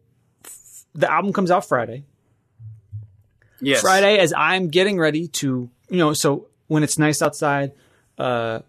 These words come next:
Speaker 1: Marissa and I like to go, you know, we like to do, like, an after dinner walk. It's like a tradition, like, a
Speaker 2: Sure.
Speaker 1: thing we do, you know?
Speaker 2: Sure.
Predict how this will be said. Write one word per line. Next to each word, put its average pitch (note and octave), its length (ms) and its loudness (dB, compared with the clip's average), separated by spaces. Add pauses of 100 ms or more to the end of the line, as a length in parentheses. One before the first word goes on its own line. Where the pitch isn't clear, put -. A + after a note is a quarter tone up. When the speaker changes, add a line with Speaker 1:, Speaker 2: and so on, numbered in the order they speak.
(240)
Speaker 1:
Marissa C#3 260 -2
and C#3+ 80 0
I C3+ 80 2
like B2+ 200 0
to - 80 -14
go, B2 240 2
you D3 80 -4
know, C3 100 -2
we C3 80 -2
like C3 140 0
to - 80 -12
do, C3 120 -6
like, A#2+ 140 -2
an A#2+ 100 -6
after A#2+ 260 -6
dinner B2+ 240 -2
walk. A2+ 400 -8
It's - 100 -16
like B2 120 -12
a - 40 -20
tradition, A2+ 380 -8
like, A#2 80 -6
a - 20 -6
Speaker 2:
Sure. B2+ 160 -4
Speaker 1:
thing A2 120 -6
we G#2+ 80 -10
do, A2 180 -14
you B2 140 -8
know? A2+ 300 -8
Speaker 2:
Sure. A2+ 400 -6